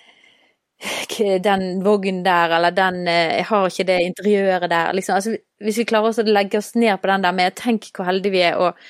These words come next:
om så det er en depresjon eller et eller annet som gjør at vi faktisk våkner litt opp, og så bare merker det da, så tror jeg det er så, jeg tror det er viktig å være på den plassen hvor man har det perspektivet på hverdagen sin, at tenk så heldige vi er som har det så godt som vi egentlig har det da.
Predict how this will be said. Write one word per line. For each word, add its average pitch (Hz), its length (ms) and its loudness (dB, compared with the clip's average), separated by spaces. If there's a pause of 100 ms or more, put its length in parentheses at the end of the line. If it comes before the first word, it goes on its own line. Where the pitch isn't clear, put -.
(280)
om 226 140 2
så 233 260 2
det 180 80 2
er 202 140 2
en 190 120 -4
depresjon 196 580 -2
eller 160 180 -2
et - 100 -6
eller 170 140 0
annet - 100 -14
som 196 80 0
gjør 185 240 2
at 165 80 -8
vi 170 60 -2
faktisk - 540 -6 (920)
våkner 208 380 0
litt 220 180 2
opp, - 240 -2
og 196 100 0
så 220 120 -2
bare 208 180 4
merker 220 400 -2
det 190 100 4
da, 214 140 2
så 247 80 -2
tror 285 220 2
jeg 240 80 2
det 240 80 4
er 240 80 -4
så, 202 180 2
jeg 233 80 0
tror 262 160 0
det 240 80 2
er 220 80 -2
viktig - 260 -4
å 202 60 0
være 208 160 2
på 214 80 -4
den 208 140 0
plassen 214 340 -4
hvor 196 100 -4
man 185 140 -2
har 196 220 0
det 190 100 -2
perspektivet 185 640 -2
på 170 140 -4
hverdagen 175 400 -2
sin, 160 260 -6
at - 280 -8 (800)
tenk 262 260 0
så 175 160 -2
heldige 175 320 -2
vi 170 140 2
er 165 80 -4
som - 180 -6
har 170 160 -2
det 165 100 -6
så 175 140 -2
godt 165 240 -4
som 156 240 -8
vi 165 80 -2
egentlig 190 320 -2
har 320 160 0
det - 140 -4
da. - 100 -4